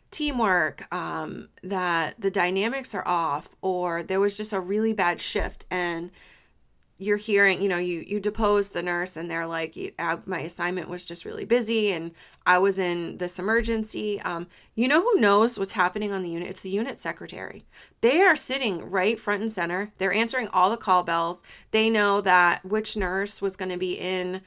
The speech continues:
one room. They, they basically know where everyone is and they, they know whose assignment is really bad 'cause they're getting constant calls and they have to constantly tell that nurse, "You have to go bring ginger ale to this person. You have to go and see this person. So-and-so wants pain meds."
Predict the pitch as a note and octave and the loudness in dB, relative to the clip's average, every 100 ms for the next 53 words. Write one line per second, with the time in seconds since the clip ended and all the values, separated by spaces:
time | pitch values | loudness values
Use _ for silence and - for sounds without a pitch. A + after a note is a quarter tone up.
0 | - - _ _ _ F#3+ G3 G3+ G3+ F#3+ | -16 -20 _ _ _ -4 2 2 2 2
1 | F#3 F#3 F#3 F#3 - G#3 G3+ F3 A3 A#3 | 2 4 2 0 0 4 4 4 0 -2
2 | A#3 D4 F#4+ F#4 D4+ G#3 G#3 G3+ - F#3+ | -2 -4 -4 -4 -4 -2 2 4 4 2
3 | A3 G3+ D#3+ E3+ A3 - F#3 G3 G#3 - | 0 -2 -2 -4 -6 -4 -2 0 0 -2
4 | G3+ C#4+ A#3 A3 A3+ A3 F#3+ F3+ D#3+ F3 | -4 0 2 2 2 -2 -2 -2 -2 -2
5 | F3 - F3 F3 D#3+ - - - G3+ G3+ | -4 -8 -8 -6 -6 -4 -4 -4 -4 -2
6 | G3+ A3 A#3 G#3+ G3+ F#3 - F#3+ F3+ F3+ | 0 0 0 -2 -2 -2 -4 -6 -2 -2
7 | F3+ F#3 F#3+ - F3 - - - - C4 | -2 -4 -4 -6 -10 -12 -20 -18 0 2
8 | C4 C4 G#3 G#3+ G#3+ G#3 F#3 F3 E3+ D#3+ | 2 0 -2 -2 0 0 0 0 -2 -4
9 | - G3 F#3+ F#3+ F#3+ F#3+ F#3+ F#3 F3+ F3 | 0 2 2 0 -2 0 -2 -4 -4 -4
10 | E3+ D#3+ D#3 - - - F3 F3+ F3+ F3+ | -4 -6 -8 -10 -10 -8 -8 -2 -2 -2
11 | F#3+ F#3 F3+ F3+ - - - G3 G3 G#3+ | -2 0 0 0 -6 -20 -8 -4 2 2
12 | F#3 - D#3+ - - - G3 G3 G#3+ F#3+ | 2 0 -6 -6 -4 -2 -2 -2 -2 0
13 | F#3+ - - F#3 F#3 E3 - - - | 0 -2 -6 -6 -4 -4 -6 -6 -8